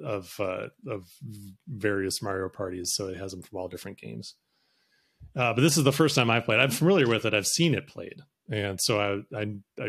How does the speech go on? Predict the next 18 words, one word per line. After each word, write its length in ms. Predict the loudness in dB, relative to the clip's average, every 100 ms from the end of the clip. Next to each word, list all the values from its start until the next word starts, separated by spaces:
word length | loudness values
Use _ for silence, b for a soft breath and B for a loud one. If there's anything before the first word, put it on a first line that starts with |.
| -10 _ _
had 160 | -2 0
a 40 |
really 380 | 2 4 4 4
good 180 | 2 2
idea 600 | 0 0 0 2 -2 -8 _ -10
of 140 | -6
what 200 | -4 -2
I 100 | -2
was 160 | -4 -4
getting 260 | -6 -6
into. 480 | -8 -8 -6 -6 -6 _ _ _ _ _ _ _ _
Um, 440 | -10 -8 -8 -10 -16 _ _ _ _ _
but 320 | -2 0 0
it 140 | -4 -4
can't 360 | 0 0 -2
quite 440 | -12 -2 0 0 -4 -6
prepare 480 | -6 -4 -2 0 0
you 420 | 0 -2 -4